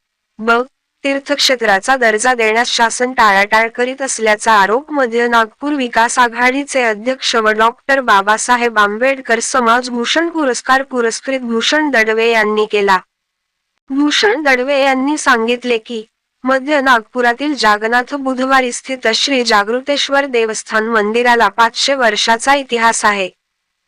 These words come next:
जागृतेश्वर मंदिरात स्वयंभू पाच शिवलिंग आणि लगतच्या मंदिरात अडीच शिवलिंग आहेत. संपूर्ण भारतात अर्ध्य शिवलिंग पहिले मध्य नागपुरात तर दुसरे दक्षिण नागपुरात आहे.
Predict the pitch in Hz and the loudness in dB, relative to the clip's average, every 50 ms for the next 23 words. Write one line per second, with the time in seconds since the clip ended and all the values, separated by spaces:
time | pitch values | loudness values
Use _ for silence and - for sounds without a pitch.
0 | _ _ _ _ _ _ 262 247 269 254 240 240 254 285 294 285 - 320 302 - | _ _ _ _ _ _ -2 0 2 4 4 2 0 -4 -6 -4 -4 -4 -4 -2
1 | - 233 240 269 302 269 247 240 233 233 247 247 269 285 285 - - - 254 240 | 0 0 0 0 2 2 0 0 0 0 0 2 2 0 0 -2 -6 -2 0 0
2 | 233 240 254 262 262 277 285 294 - 285 285 285 294 - - 262 247 233 220 220 | 2 2 0 0 0 -2 -2 0 2 2 2 2 0 -2 -4 -2 0 0 0 0
3 | 220 233 247 247 233 233 247 247 226 220 220 214 208 208 240 262 269 294 - 302 | 0 -2 -2 -2 0 0 2 2 2 2 2 0 0 0 -2 -4 -4 -2 0 0
4 | 311 294 269 240 226 220 226 226 226 226 226 226 226 233 247 285 294 - - - | 0 2 0 0 0 0 0 0 0 0 0 0 0 0 0 -2 -2 -2 -2 -2
5 | 285 247 233 226 226 220 220 220 208 202 196 196 185 - - - _ _ _ _ | 0 0 0 0 0 0 0 0 0 0 0 -4 -6 -8 -12 -20 _ _ _ _
6 | _ _ _ _ _ - - - 311 294 269 262 269 285 302 302 285 247 254 294 | _ _ _ _ _ -8 -2 0 0 0 0 -2 -2 -2 0 0 2 2 2 0
7 | 285 254 247 240 247 247 - 269 277 269 262 247 233 226 214 233 269 285 294 285 | 0 0 0 0 0 0 0 0 0 0 0 0 0 0 -2 -2 -2 -2 -2 -2
8 | - 320 311 302 302 294 302 311 302 294 269 247 233 240 240 247 262 277 262 247 | -2 -4 -2 -2 -2 0 0 -2 -2 -2 -2 -2 0 0 0 0 -2 -2 -2 -2
9 | 233 220 214 247 277 285 269 247 214 208 202 _ - 285 285 302 311 311 - - | -4 -4 -4 -2 -2 0 0 2 0 0 -2 _ -8 -4 0 0 0 0 0 -2
10 | 285 269 269 254 254 262 - - - 302 311 285 262 247 240 - - - 320 330 | -2 0 0 -2 -4 -6 -6 -4 -4 -2 -2 -2 -2 -4 -4 -4 -4 -4 -2 -2
11 | 320 269 240 226 220 - - 294 302 294 254 233 226 214 208 202 196 185 | 0 2 2 0 0 -2 -4 -2 0 0 0 2 2 0 0 -2 -4 -8